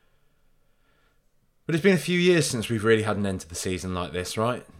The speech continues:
Um, well, not really. I guess the Mourinho lockdown season was a bit like this as well, wasn't it? But it's just how it goes. We've had our, we've had,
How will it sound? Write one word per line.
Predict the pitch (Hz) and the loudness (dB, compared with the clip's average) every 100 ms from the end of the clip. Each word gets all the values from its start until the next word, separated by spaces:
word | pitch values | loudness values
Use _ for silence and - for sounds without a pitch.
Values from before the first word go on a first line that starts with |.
| _ | _
Um, | 104 107 107 110 110 107 98 _ _ _ _ _ _ _ | -4 -2 0 0 -2 -6 -12 _ _ _ _ _ _ _
well, | 90 92 82 80 76 - - | -12 -8 -6 -6 -10 -18 -18
not | 92 104 71 | -12 -10 -10
really. | 73 73 | -8 -6
I | 73 | -8
guess | 73 78 | -10 -12
the | 80 | -12
Mourinho | 78 78 78 76 76 | -10 -8 -8 -8 -8
lockdown | 76 71 - 71 73 | -8 -12 -8 -8 -8
season | 71 73 73 | -10 -12 -12
was | 76 | -14
a | 69 | -12
bit | 71 | -12
like | 64 73 - | -10 -10 -10
this | 71 | -14
as | 76 | -14
well, | 80 78 78 87 | -10 -8 -10 -12
wasn't | 87 78 80 | -16 -12 -10
it? | 80 - _ _ _ _ _ _ _ _ _ _ _ _ _ _ _ _ _ _ _ _ _ _ _ _ | -12 -14 _ _ _ _ _ _ _ _ _ _ _ _ _ _ _ _ _ _ _ _ _ _ _ _
But | 120 | -12
it's | 131 | -8
just | 147 147 | -6 0
how | 147 | 0
it | 143 | 2
goes. | 160 143 87 - - | 2 2 0 -8 -8
We've | 120 123 | -4 0
had | 147 143 | 2 4
our, | 143 143 | 4 2
we've | - 143 143 | 0 -4 2
had, | 156 151 | 2 2